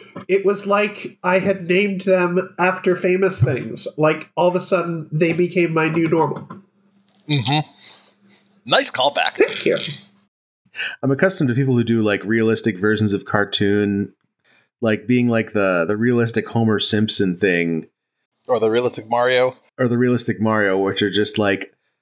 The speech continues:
Speaker 3: the most horrifying.
Speaker 1: Yeah.
Speaker 3: Yeah. But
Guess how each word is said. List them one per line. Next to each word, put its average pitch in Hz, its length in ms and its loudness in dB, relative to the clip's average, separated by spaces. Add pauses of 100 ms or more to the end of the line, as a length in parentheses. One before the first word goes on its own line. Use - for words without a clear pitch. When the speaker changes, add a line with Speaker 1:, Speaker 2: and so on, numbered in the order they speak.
(180)
Speaker 3:
the 110 80 0
most 110 300 0
horrifying. 107 840 0
Speaker 1:
Yeah. 113 100 4
Speaker 3:
Yeah. 98 360 0 (420)
But 123 380 -2